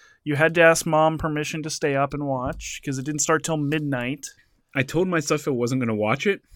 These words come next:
Speaker 2: but then my wife and I watched it in bed. Um, not what you're thinking.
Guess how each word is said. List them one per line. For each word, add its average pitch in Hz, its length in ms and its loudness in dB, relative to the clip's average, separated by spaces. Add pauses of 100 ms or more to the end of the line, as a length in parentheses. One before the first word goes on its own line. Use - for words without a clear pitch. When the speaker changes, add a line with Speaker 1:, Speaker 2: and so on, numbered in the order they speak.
(160)
Speaker 2:
but 123 140 0
then 113 100 2
my 113 100 0
wife 110 300 2
and 110 100 -2
I 107 80 -2
watched 101 400 -6
it 95 100 -16
in 98 120 -8
bed. 92 260 -10 (640)
Um, 98 500 -8 (280)
not 113 140 -8
what 104 100 -8
you're 92 100 -10
thinking. 90 380 -14